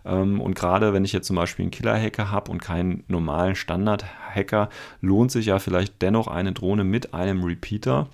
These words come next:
Denn dadurch kann ich natürlich den, äh, offensiven Angriffsradius meines Killer-Hackers extrem erweitern.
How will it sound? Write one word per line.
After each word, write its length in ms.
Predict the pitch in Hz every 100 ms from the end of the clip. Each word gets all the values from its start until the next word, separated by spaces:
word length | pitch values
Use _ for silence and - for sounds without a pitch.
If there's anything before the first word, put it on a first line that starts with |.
| _ _ _ _ - - - - -
Denn 200 | 104 95
dadurch 340 | 90 92 104 -
kann 160 | 95
ich 80 | 101
natürlich 500 | 107 95 98 92 95 - - - -
den, 340 | 92 87 90
äh, 380 | - - 87 87
offensiven 520 | - 98 98 98 90 92
Angriffsradius 840 | 92 90 - - - - - -
meines 280 | - 90 -
Killer-Hackers 600 | 117 117 90 85 90 95
extrem 420 | 95 - 95 90
erweitern. 480 | 87 92 95 -